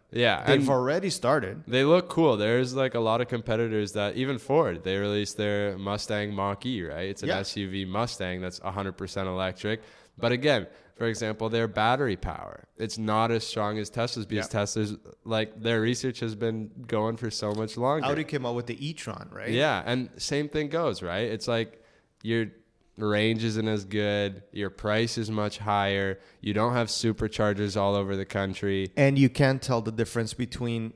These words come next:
Speaker 2: that's, that's the one thing I have to say. In terms of
Speaker 1: Yeah.
Speaker 2: design, you can't tell really the difference between a, a fully electrical vehicle from Porsche or B M or, or,
Speaker 1: Yeah.
Speaker 2: or Audi to a regular car.
Speaker 1: Yeah.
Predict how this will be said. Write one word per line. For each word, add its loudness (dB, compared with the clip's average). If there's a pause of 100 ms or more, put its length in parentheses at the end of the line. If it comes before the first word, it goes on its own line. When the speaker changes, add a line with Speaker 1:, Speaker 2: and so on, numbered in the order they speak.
Speaker 2:
that's, 0
that's -4
the 0
one 0
thing -4
I -4
have -8
to -8
say. -2
In -8
terms 0
of -2
Speaker 1:
Yeah. -6
Speaker 2:
design, -4 (360)
you -6
can't 0
tell 4
really 2
the -6
difference -2
between -4 (160)
a, -2
a 0 (100)
fully -2
electrical -4
vehicle -4
from -6
Porsche -2
or -10 (160)
B -2
M 0
or, 2
or, -2
Speaker 1:
Yeah. 2 (260)
Speaker 2:
or 2
Audi 2 (420)
to 2
a 6
regular 2
car. -8 (160)
Speaker 1:
Yeah. -4